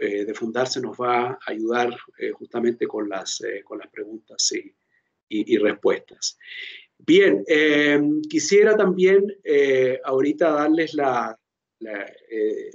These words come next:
también presentarles, eh, a otra, a otra joven que nos va a acompañar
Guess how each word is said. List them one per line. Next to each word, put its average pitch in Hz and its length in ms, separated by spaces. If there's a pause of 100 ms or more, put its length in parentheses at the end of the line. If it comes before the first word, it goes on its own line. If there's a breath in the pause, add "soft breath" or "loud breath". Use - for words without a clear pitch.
(240)
también 135 440
presentarles, 123 840 (460 soft breath)
eh, 104 360 (1000)
a 127 140
otra, 139 440
a 135 160
otra 131 240
joven 151 440
que 123 100
nos 113 160
va 131 60
a - 20
acompañar 131 600